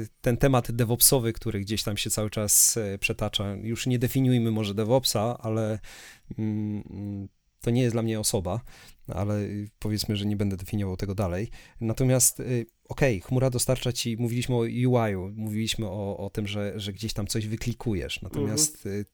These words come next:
Speaker 1: to nie jest ten model, w którym, y, my chcemy funkcjonować. Chcemy dążyć raczej do tego, żeby to było jak najbardziej zautomatyzowane i jak najbardziej,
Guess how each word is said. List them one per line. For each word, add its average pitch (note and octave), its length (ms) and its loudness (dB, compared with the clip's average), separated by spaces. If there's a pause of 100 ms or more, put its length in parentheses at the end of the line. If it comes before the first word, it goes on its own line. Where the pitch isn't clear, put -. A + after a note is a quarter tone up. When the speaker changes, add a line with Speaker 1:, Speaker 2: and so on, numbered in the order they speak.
(240)
Speaker 1:
to B2+ 80 -4
nie E3 220 8
jest C#3+ 220 8
ten B2+ 120 6
model, A#2+ 360 8
w - 60 -8
którym, G#2+ 420 0
y, G2+ 400 -2
my G2+ 160 -2
chcemy F#2+ 560 -2 (540)
funkcjonować. G2 800 -2
Chcemy G2+ 260 -4
dążyć G#2 320 -4
raczej G#2+ 240 -2
do G2 100 -6
tego, G2 260 -4
żeby G2+ 340 -6
to G2 180 -6
było F#2+ 480 -6
jak G#2 180 -12
najbardziej G2 340 -6
zautomatyzowane G2 840 -8
i - 20 -4
jak F#2+ 160 -8
najbardziej, G2 600 -6